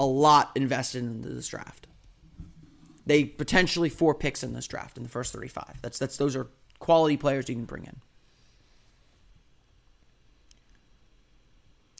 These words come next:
But I think it is important that the Magic begin to recognize these risks and begin to recognize and begin to,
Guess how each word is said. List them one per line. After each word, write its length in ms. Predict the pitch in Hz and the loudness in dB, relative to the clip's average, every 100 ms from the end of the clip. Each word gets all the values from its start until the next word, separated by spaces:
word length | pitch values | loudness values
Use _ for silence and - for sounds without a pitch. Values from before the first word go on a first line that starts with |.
| - | 2
But 100 | 175 | 6
I 60 | |
think 240 | 180 233 - | 6 4 4
it 80 | 202 | 6
is 140 | 185 | 6
important 340 | 170 - 180 | 2 -4 -4
that 140 | 160 147 | -4 -4
the 80 | 143 | -4
Magic 560 | 147 151 139 143 - - _ _ _ _ _ _ - | -2 -2 -2 -6 -8 -20 _ _ _ _ _ _ -6
begin 380 | 147 180 180 180 | 4 8 8 6
to 140 | 190 | 0
recognize 720 | 165 180 165 156 143 131 - - | 2 2 0 -2 0 -2 -6 -8
these 300 | 143 135 - | -4 -2 -2
risks 540 | 127 - - - - _ _ _ _ _ _ | -6 -4 -6 -8 -10 _ _ _ _ _ _
and 120 | 147 151 | -4 0
begin 280 | 151 185 | 2 2
to 80 | 180 | 2
recognize 580 | 170 170 175 160 151 143 | 2 2 0 -2 -2 -2
and 280 | 139 139 - | -6 -8 -8
begin 300 | 202 233 214 | -4 0 2
to, 100 | 196 | 0